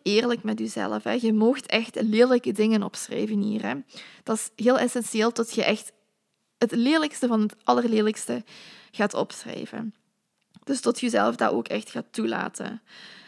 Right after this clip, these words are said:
En wanneer je dat hebt gedaan, dat lijstje hebt gemaakt,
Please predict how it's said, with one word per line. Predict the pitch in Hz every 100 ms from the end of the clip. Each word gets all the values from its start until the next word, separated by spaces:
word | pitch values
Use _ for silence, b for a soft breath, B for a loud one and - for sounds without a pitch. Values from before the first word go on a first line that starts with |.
| B
En | 233
wanneer | 214 240 294
je | 277
dat | 262
hebt | 254 240
gedaan, | - 226 214 190 262 294
dat | 269
lijstje | 202 - 254 -
hebt | 277 -
gemaakt, | - 233 233 277 - -